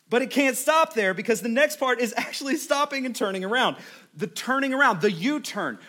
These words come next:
Repentance is the full thing. Confessing, "I'm going the wrong way," and then actually, woo, turning around and, and, and heading back.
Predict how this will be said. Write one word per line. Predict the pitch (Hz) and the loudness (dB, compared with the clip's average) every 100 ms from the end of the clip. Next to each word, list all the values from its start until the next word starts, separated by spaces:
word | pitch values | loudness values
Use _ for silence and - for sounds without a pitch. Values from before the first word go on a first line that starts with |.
| - | -10
Repentance | 262 - 330 339 339 294 277 | -8 -4 -2 -2 -2 -4 -4
is | 220 | -4
the | 233 | -4
full | - 285 214 | -2 -2 0
thing. | 269 254 127 85 - _ _ _ _ _ _ _ | 0 0 0 -8 -20 _ _ _ _ _ _ _
Confessing, | 160 - - 233 240 285 294 294 285 - _ _ - | -14 -8 0 0 0 -2 -2 -2 -6 -12 _ _ -14
"I'm | 139 | -6
going | 135 196 277 | 0 2 2
the | 185 | 2
wrong | 156 147 | 0 -2
way," | 139 139 185 202 - - _ - | -2 -2 -4 -8 -20 -20 _ -4
and | 190 190 | -2 0
then | 196 - | -2 2
actually, | 220 277 269 - 202 180 175 180 - - | 6 6 2 0 0 2 2 0 -8 -16
woo, | 294 285 330 349 | -10 -6 -2 -2
turning | 339 208 220 226 | -4 -4 -2 -2
around | 214 202 170 165 | 0 0 0 -4
and, | 170 165 - | -8 -10 -10
and, | 160 156 127 | -10 -8 -8
and | 160 | -8
heading | 165 175 185 170 | -2 0 0 0
back. | 147 160 160 104 - | -2 0 0 0 -6